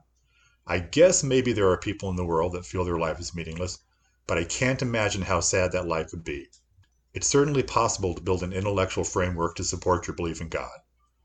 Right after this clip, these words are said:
to rationally support your belief that your life matters without basing it on a belief in God. I know some people find comfort in the cold intellectual discipline of doing so. To me, this always seemed lonely.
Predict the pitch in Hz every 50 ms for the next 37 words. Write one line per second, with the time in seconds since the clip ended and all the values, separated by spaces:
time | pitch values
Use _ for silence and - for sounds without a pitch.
0 | _ _ _ _ - - - - 92 90 95 95 117 120 - - 127 117 107 -
1 | 101 92 - 101 98 - 107 85 82 92 95 95 90 - 85 80 - - 117 120
2 | 120 120 113 104 98 92 - 101 101 113 123 117 101 85 82 85 - - - -
3 | _ _ _ _ _ _ - 92 90 104 104 107 95 - - 90 92 - - 92
4 | 85 85 82 82 82 80 85 82 82 78 - 82 80 80 67 65 67 - _ _
5 | _ _ _ _ _ _ _ _ _ _ _ _ - 95 101 110 104 - - 127
6 | 120 120 - 120 123 117 101 - 131 110 104 101 - - 139 160 160 - 113 101
7 | 98 95 92 90 - - - 117 117 113 117 104 104 101 101 101 95 - 98 85
8 | - 101 - - 92 - 92 90 85 80 - 87 78 71 78 - - 76 69 -
9 | - - _ _ _ _ _ _ _ _ _ _ _ _ _ - - - 98 98
10 | 107 113 131 147 123 107 - - 117 107 107 101 - - - 101 92 87 87 85
11 | 82 80 76 71 -